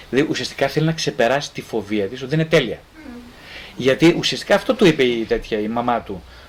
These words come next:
Speaker 1: Του είπε ότι, «Παιδί μου, κανένας δεν είναι τέλειος και φυσικά και εσύ δεν είσαι, και εγώ δεν είμαι,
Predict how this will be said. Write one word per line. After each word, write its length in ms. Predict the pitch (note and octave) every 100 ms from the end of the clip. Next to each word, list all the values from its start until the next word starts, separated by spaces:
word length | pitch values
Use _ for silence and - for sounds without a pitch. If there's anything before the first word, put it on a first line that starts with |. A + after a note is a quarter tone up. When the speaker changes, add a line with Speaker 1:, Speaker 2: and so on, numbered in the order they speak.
| -
Speaker 1:
Του 80 | C3+
είπε 180 | D3 G3
ότι, 140 | F3+
«Παιδί 240 | D#3 A#2
μου, 220 | A#2 C3 E3+
κανένας 300 | C4 F#4 F#3+
δεν 120 | D#3
είναι 100 | C3+
τέλειος 440 | C3+ B2 B2 F#3+ -
και 120 | A#3
φυσικά 300 | - - A3
και 80 | F#3
εσύ 160 | E3
δεν 220 | C3+ A2+ G#2
είσαι, 180 | -
και 140 | G3+ E3+
εγώ 140 | D#3
δεν 160 | C#3 A2
είμαι, 220 | C3